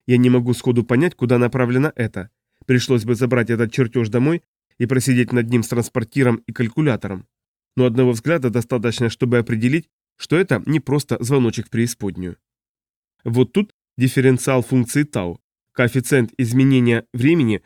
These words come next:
с ростом расстояния по одному из планковских измерений. А вот здесь предостережение. Этот призыв нельзя проводить без клетки вокруг.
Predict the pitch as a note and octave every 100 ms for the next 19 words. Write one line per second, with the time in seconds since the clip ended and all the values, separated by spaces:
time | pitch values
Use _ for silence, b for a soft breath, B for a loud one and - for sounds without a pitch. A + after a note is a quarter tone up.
0 | _ - C#3 B2+ B2+ A#2 A#2+ - B2+ D#3+
1 | B2 - A#2+ A2 C#3 D#3+ C3 - B2 G#2+
2 | A2 - - B2 C3+ C3+ G2 F2+ F2 _
3 | _ _ _ _ _ _ _ _ B2 B2
4 | A#2+ E3+ - A#2+ C3 - C#3 D#3 C3 F#2+
5 | F#2+ G2 _ _ B2+ B2 A2 B2 B2+ F#3+
6 | C3 A#2 C3 B2 A#2+ B2+ D#3+ C3+ C#3+ -
7 | A#2+ A2 - A#2+ B2+ F#2 -